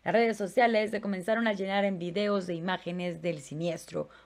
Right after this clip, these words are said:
bomberos trabajando a distancia y lanzando chorros de agua, así como escombros que se pueden apreciar en las imágenes. Un hombre ganó la lotería, pero falleció antes de cobrar su premio.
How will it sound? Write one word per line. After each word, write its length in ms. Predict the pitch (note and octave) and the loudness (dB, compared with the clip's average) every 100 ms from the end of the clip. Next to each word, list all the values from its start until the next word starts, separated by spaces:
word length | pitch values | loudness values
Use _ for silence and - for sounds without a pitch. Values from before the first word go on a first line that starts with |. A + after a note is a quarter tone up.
| _ | _
bomberos 520 | F3+ A#3 B3+ A#3 A#3 | 4 6 8 4 4
trabajando 680 | B3 A3+ A3+ B3 B3 A#3 A#3 | 4 6 4 2 -2 4 6
a 80 | A3 | 6
distancia 640 | G3 G3 G#3+ F#3+ F3 F3+ | 4 0 -2 -2 -2 -2
y 40 | |
lanzando 440 | E3+ F3 E3+ E3+ D#3+ | -2 -4 -4 -6 -6
chorros 340 | - D#3 D3 | -8 -10 0
de 100 | F#3 | 4
agua, 360 | G3 F3 E3+ D#3 - - - | 6 8 6 4 -2 -18 -8
así 180 | F3+ C4 | -2 2
como 220 | C#4+ C4 | 4 4
escombros 580 | B3+ D#4 C4 G3 F#3+ - | 4 4 4 4 0 0
que 80 | |
se 100 | F#3 | -6
pueden 280 | F#3 F#3+ E3+ | -2 -2 0
apreciar 580 | E3 G3 A3+ B3 A#3 - G#3+ | 0 0 2 4 4 2 -2
en 180 | G#3+ | 0
las 220 | G3+ G3+ G3+ | 0 0 -2
imágenes. 560 | E3+ - - - _ _ - - - - - - | -2 -4 -14 -20 _ _ -20 -20 -20 -20 -20 -4
Un 200 | F3+ A#3 | 4 8
hombre 320 | B3 A#3+ B3+ | 8 6 6
ganó 260 | A#3+ B3 B3 | 6 6 8
la 120 | A#3+ | 8
lotería, 600 | A#3 G#3 A3 A#3+ A#3 A#3 | 8 4 4 12 12 12
pero 200 | A#3+ A#3 | 8 4
falleció 840 | A#3 A3 G3 G3 - B3+ B3 - - | 6 6 6 0 -2 2 2 2 4
antes 540 | B3+ C#4+ - A3+ A3+ G#3+ | 6 6 4 2 2 2
de 160 | C#4+ D4+ | 2 4
cobrar 460 | D#4 C#4 C4 C4 | 2 8 8 8
su 320 | B3 B3 A#3 | 4 -2 0
premio. 440 | - G3 D#3 - | 2 0 -2 -8